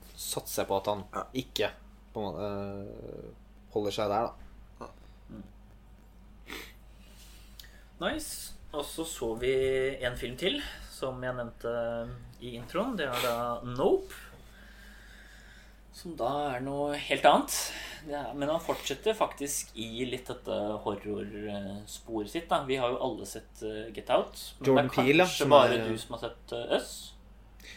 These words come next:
Speaker 1: Ja,
Speaker 3: Kanskje?
Speaker 1: Jordan
Speaker 3: Ja.
Speaker 1: Peele som er regissøren. Vi må kanskje si
Speaker 3: Mm.
Speaker 1: det også. Han har jo Get Out, Us og den her Nope. Ja, jeg har sett Us, ja. Det har ikke dere to.
Speaker 2: Nei.
Speaker 3: Mm.
Speaker 1: Nei.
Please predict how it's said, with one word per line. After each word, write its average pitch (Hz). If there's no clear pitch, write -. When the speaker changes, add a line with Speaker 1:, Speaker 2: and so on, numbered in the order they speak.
Speaker 1:
Ja, 170
Speaker 3:
Kanskje? 127
Speaker 1:
Jordan 131
Speaker 3:
Ja. -
Speaker 1:
Peele 135
som 139
er 123
regissøren. 123
Vi 127
må 110
kanskje 110
si 113
Speaker 3:
Mm. 110
Speaker 1:
det 107
også. 123
Han 123
har 107
jo 104
Get 127
Out, 156
Us -
og 113
den 113
her 120
Nope. 147
Ja, 156
jeg 156
har 156
sett 147
Us, -
ja. 175
Det 147
har 131
ikke 120
dere 113
to. 175
Speaker 2:
Nei. 98
Speaker 3:
Mm. 107
Speaker 1:
Nei. 127